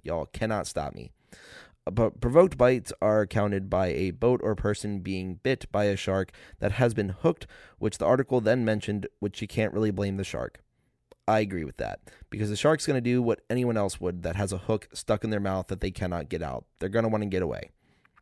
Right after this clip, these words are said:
The most common shark to investigate boats is the great white shark. Other common sharks to investigate boats are makos, tigers, bronze whalers,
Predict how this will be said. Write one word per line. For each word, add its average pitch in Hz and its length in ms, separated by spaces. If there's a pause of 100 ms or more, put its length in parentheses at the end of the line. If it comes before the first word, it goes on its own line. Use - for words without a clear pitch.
(580)
The 127 100
most 127 200
common 170 280
shark 131 300
to 117 80
investigate 98 520
boats 80 320 (420)
is 104 180
the 107 120
great 90 340
white 76 220
shark. - 400 (420)
Other 147 200
common 123 300
sharks 98 260
to - 80
investigate 92 540
boats 87 360
are 85 200
makos, 110 560 (180)
tigers, 92 520 (360)
bronze 135 320
whalers, 101 480